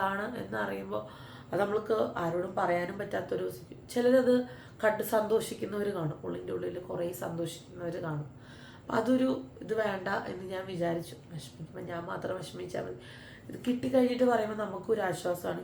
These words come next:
കേൾക്കുന്ന നിങ്ങൾക്കൊരു ആശ്വാസമാണ്. ഞാൻ പെട്ടെന്നൊരു സുപ്രഭാതത്തിൽ മമ്മിയുടെ ഡിമ്പിളിൻ്റെ ചാനൽ വന്നിരുന്ന് പറഞ്ഞിട്ട് കാര്യം, എനിക്കെന്തോ അത് അക്സെപ്റ്റ് ചെയ്യാൻ,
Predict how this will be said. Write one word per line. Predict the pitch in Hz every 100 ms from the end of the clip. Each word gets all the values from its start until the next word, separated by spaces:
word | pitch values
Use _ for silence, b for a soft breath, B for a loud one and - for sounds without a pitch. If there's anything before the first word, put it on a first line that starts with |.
| 180
കേൾക്കുന്ന | 175 185 190 180
നിങ്ങൾക്കൊരു | 175 190 190 208 180
ആശ്വാസമാണ്. | 160 185 156 - 170
ഞാൻ | 175 196 202
പെട്ടെന്നൊരു | 190 - 190 202
സുപ്രഭാതത്തിൽ | - 143 92 - - B B B B -
മമ്മിയുടെ | 185 185 190 185 185
ഡിമ്പിളിൻ്റെ | 185 180 175 175
ചാനൽ | 185 170 175 175
വന്നിരുന്ന് | 165 170 165 170
പറഞ്ഞിട്ട് | 175 170 165 -
കാര്യം, | 175 170 -
എനിക്കെന്തോ | - - 101 104 98
അത് | 101 - B B B B -
അക്സെപ്റ്റ് | - - 180 -
ചെയ്യാൻ, | 196